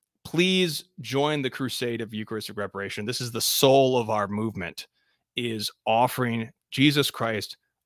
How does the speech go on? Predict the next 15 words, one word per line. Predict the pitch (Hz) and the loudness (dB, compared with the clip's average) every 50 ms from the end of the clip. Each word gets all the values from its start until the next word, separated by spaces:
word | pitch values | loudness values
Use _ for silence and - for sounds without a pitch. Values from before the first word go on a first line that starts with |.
| _ _ _ - | _ _ _ -2
more | 120 127 135 143 147 147 139 - - | 2 6 8 10 10 10 10 8 4
honor, | 127 117 127 123 131 127 127 120 - - | 0 0 2 2 2 2 0 -2 -2 -6
glory, | 117 120 123 117 117 117 | -4 -2 0 0 0 -2
and | 113 110 | -4 -6
praise | - - 110 107 107 107 104 - - | -6 -4 -4 -4 -4 -4 -6 -8 -8
in | 127 117 | -6 -6
the | 107 98 | -6 -4
Blessed | - 104 95 - 101 - | -4 -4 -4 -4 -8 -4
Sacrament. | - 113 101 92 - - - - _ _ - - - - - - | 0 2 2 2 2 -2 -10 -16 _ _ -20 -20 -20 -20 -8 6
So | - - - 135 117 - - - _ _ _ _ _ - | 8 10 10 10 6 2 -6 -20 _ _ _ _ _ 8
let's | 170 214 - - | 8 8 8 10
talk | - 220 226 - 208 | 10 10 12 12 12
about | 175 147 147 143 143 147 - - _ _ _ | 10 12 10 10 10 8 6 2 _ _ _
Pope | - 202 185 - | 6 6 6 4
Francis. | - - 147 143 120 - - - - - | 2 2 2 2 2 -2 -8 -12 -14 -14